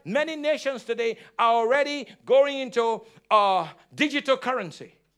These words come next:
They're actually becoming cashless. India is probably leading the way right now. If you know anything about what's happening in India, they are becoming a cashless society. I mean, you've got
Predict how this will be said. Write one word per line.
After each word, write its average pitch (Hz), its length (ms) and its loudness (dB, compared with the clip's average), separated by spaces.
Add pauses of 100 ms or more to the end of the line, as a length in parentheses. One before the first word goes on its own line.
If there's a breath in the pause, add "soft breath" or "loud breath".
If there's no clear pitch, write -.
(1080)
They're 233 240 4
actually 285 380 2
becoming 254 400 -4
cashless. - 880 -10 (500)
India 311 600 -2 (1300)
is 247 180 2
probably 285 400 2
leading 285 260 -2
the 247 80 -2
way 247 140 2
right 208 220 0
now. 202 100 -4
If 196 100 -6
you 208 80 -10
know 233 140 -2
anything 254 340 -6
about 220 200 0
what's 226 160 -2
happening 214 280 -4
in 185 60 -10
India, 190 360 -4 (300 loud breath)
they 220 180 4
are 202 120 4
becoming 214 540 -4 (100)
a 175 120 -6
cashless 226 680 -10
society. - 680 -16 (2000)
I 175 40 -10
mean, 143 260 -4
you've 135 240 -14
got 156 220 -6